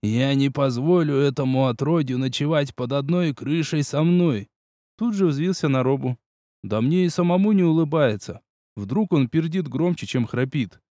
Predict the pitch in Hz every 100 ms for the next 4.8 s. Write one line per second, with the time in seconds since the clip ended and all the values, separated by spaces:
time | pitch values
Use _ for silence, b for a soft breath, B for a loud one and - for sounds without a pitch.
0 | _ - 98 123 123 135 151 123 127 117
1 | 123 127 117 151 143 131 127 156 165 190
2 | 165 139 151 151 110 92 - - _ _
3 | - 101 120 135 143 160 160 127 117 151
4 | 151 131 113 147 170 160 151